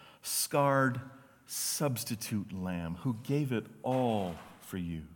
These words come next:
who expended it all for your salvation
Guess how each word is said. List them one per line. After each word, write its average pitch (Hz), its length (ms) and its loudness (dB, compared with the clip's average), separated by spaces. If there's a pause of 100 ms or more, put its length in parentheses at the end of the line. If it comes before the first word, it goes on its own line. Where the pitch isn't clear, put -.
(1000)
who 160 160 8
expended 165 640 4
it 151 100 0 (220)
all 160 420 8
for 127 200 2
your 120 240 4
salvation 98 840 -4